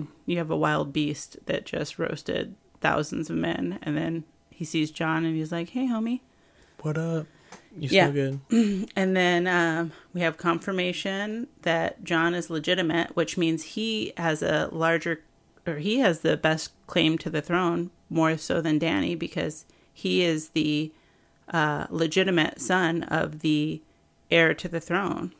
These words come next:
Speaker 1: Mm-hmm.
Speaker 2: who has passed. So I don't know if that's gonna come into play later when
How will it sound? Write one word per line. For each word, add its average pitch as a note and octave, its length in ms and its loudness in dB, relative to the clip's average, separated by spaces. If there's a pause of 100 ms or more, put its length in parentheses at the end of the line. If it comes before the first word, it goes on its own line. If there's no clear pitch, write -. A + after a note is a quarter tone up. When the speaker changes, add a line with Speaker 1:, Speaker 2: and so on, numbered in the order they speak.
Speaker 1:
Mm-hmm. G#2+ 340 -6
Speaker 2:
who D#3 300 -2 (140)
has D3+ 160 -6
passed. - 420 -4
So E3 140 0
I E3 120 4
don't F3+ 160 0
know E3+ 140 2
if D#3+ 80 -4
that's - 240 0
gonna - 180 -2
come D#3+ 200 -2
into D#3 180 -2
play D#3 400 -4 (440)
later E3 520 4 (260)
when E3 460 2